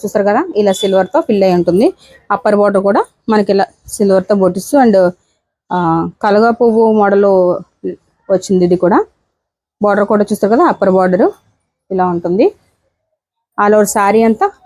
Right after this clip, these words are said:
గ్రీన్ కలర్, మంచి డార్క్ గ్రీన్ and పింక్ కలర్ కాంబినేషన్ చాలా ఎక్సలెంట్‌గా ఉంది. మనకి ఇందులో మీకు బ్లౌజ్ ఇలా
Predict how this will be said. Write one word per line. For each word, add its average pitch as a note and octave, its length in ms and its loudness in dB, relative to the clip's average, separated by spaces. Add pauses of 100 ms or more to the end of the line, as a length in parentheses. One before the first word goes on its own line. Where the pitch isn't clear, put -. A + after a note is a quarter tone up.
(120)
గ్రీన్ A3+ 260 2
కలర్, G#3+ 340 0 (600)
మంచి A3 280 -2
డార్క్ G3 500 -2 (280)
గ్రీన్ A3+ 320 2
and A#3+ 320 2
పింక్ C4+ 180 2
కలర్ A#3+ 300 0 (100)
కాంబినేషన్ F#3 520 -2
చాలా G3 220 0
ఎక్సలెంట్‌గా G3+ 500 0
ఉంది. F3 260 -2 (480)
మనకి G#3+ 180 -2
ఇందులో G#3 240 2
మీకు A#3 580 2 (260)
బ్లౌజ్ G3 380 0 (1080)
ఇలా F3+ 160 0